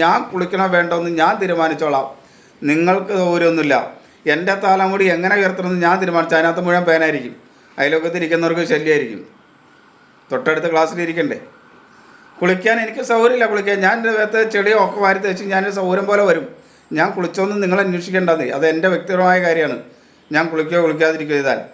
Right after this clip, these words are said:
എന്ന് പറഞ്ഞാൽ, അത് പറയുന്ന അധ്യാപകനെ വെടിവെച്ച് കൊല്ലാനും അങ്ങനെ പറയുന്ന അധ്യാപകർക്കെതിരെ ശവമഞ്ചം ചുമക്കാനും ഒക്കെ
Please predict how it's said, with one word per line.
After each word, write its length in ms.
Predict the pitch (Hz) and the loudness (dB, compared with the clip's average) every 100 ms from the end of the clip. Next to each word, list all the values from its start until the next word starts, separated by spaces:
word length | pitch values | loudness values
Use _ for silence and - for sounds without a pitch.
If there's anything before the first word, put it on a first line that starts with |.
| - _ _ _ _ - | -20 _ _ _ _ -2
എന്ന് 240 | 165 202 214 | 0 0 0
പറഞ്ഞാൽ, 300 | 185 202 190 165 - | 0 2 0 -2 -6
അത് 120 | 190 247 240 | 0 0 2
പറയുന്ന 340 | 214 220 240 233 | 2 2 2 0
അധ്യാപകനെ 680 | 202 214 214 220 214 214 190 - - - _ _ _ _ _ _ _ _ - | -2 0 2 0 -2 0 0 -4 -8 -20 _ _ _ _ _ _ _ _ -2
വെടിവെച്ച് 480 | 165 185 208 214 214 208 | 0 2 2 0 0 0
കൊല്ലാനും 480 | 196 190 185 175 120 - _ _ _ _ - _ - | 2 2 2 -2 -8 -18 _ _ _ _ -20 _ -4
അങ്ങനെ 300 | 156 214 247 240 | -2 0 0 2
പറയുന്ന 280 | 226 226 214 | 0 0 -2
അധ്യാപകർക്കെതിരെ 1040 | 202 208 220 214 208 208 196 214 202 196 185 156 - - _ _ _ - | -2 2 2 2 0 0 -2 -4 0 2 2 0 -4 -18 _ _ _ -2
ശവമഞ്ചം 600 | 170 170 190 208 208 220 202 | 2 2 2 0 0 -2 0
ചുമക്കാനും 640 | 190 180 185 196 196 196 196 175 | 0 0 2 2 2 0 -4 -6
ഒക്കെ 300 | - 202 | -6 -2